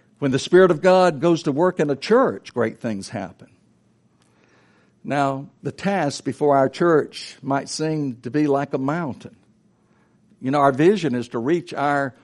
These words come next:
world and our community for Jesus and disciple them one person at a time. Impossibility? Well, not with God.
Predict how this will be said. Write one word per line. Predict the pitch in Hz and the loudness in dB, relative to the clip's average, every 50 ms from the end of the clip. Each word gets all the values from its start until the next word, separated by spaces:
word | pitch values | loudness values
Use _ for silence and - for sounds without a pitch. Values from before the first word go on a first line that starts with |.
| _ _ | _ _
world | - 110 110 147 180 190 170 156 147 | -6 0 4 4 6 6 6 4 4
and | 139 131 | 2 0
our | 131 131 | 0 -2
community | - - - 123 123 143 180 202 190 165 - - 139 | -2 -4 -4 -2 0 0 2 2 2 0 0 -2 -8
for | 117 117 123 | -8 -6 -6
Jesus | 113 98 98 120 156 196 220 208 - - 135 117 113 110 - - - - _ _ _ _ _ _ _ | -8 -6 -2 0 0 2 2 0 -2 -4 -6 -8 -8 -10 -12 -14 -14 -16 _ _ _ _ _ _ _
and | - 131 127 | -8 -6 -4
disciple | 131 123 - 185 185 196 202 196 160 156 | -4 0 4 4 6 6 4 2 -2 -2
them | 139 156 156 147 139 143 - | 0 0 0 0 -2 -6 -8
one | 135 123 143 160 175 180 175 170 160 156 143 - _ _ _ _ _ _ _ _ _ _ - | -6 -2 0 2 2 2 2 0 -4 -6 -10 -14 _ _ _ _ _ _ _ _ _ _ -4
person | - - 208 208 - - - 156 151 | 2 4 4 4 4 2 -2 -2 0
at | 151 151 143 | 0 0 0
a | 147 147 | 0 -2
time. | 143 - 175 202 220 220 185 123 101 92 - 107 - _ _ _ _ _ _ _ _ _ _ _ _ _ _ _ _ _ _ _ _ _ _ _ _ _ _ _ _ - | -2 -4 -6 -4 -4 -4 -4 -6 -8 -10 -16 -20 -20 _ _ _ _ _ _ _ _ _ _ _ _ _ _ _ _ _ _ _ _ _ _ _ _ _ _ _ _ -10
Impossibility? | 139 113 - 160 170 175 170 - 185 135 190 220 240 254 269 262 - 269 294 285 254 190 | -8 -2 2 4 4 4 4 2 2 6 8 8 10 10 8 8 6 2 2 2 0 0
Well, | 135 135 147 | -2 -2 0
not | 143 147 151 160 - 185 | 2 2 2 0 0 -2
with | 151 135 - - | -6 -8 -4 0
God. | 170 190 220 233 214 180 170 190 185 | 0 2 2 2 0 0 -2 -4 -4